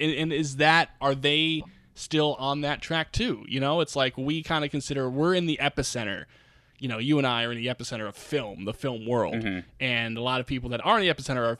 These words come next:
Speaker 1: based out here, and that's kind of where a lot of that panic is. Like,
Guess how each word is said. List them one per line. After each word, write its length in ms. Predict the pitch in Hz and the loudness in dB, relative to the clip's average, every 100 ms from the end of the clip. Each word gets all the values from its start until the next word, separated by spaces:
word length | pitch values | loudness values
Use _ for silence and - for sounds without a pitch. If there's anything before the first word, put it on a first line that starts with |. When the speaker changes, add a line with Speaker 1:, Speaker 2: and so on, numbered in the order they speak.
| _ | _
Speaker 1:
based 260 | 131 123 - | -4 -4 -4
out 200 | 117 101 | -8 -6
here, 240 | 135 127 | -4 -2
and 120 | 113 117 | -2 -2
that's 240 | 127 123 | -4 -4
kind 220 | - 131 | -4 -2
of 140 | 113 110 | -2 -2
where 180 | 113 | -2
a 80 | 107 | 0
lot 160 | 107 101 | -2 -4
of 60 | |
that 100 | 107 | -4
panic 300 | - 117 104 123 | -6 -6 -6 -4
is. 260 | 135 110 | -4 -4
Like, 200 | 101 107 | -6 -6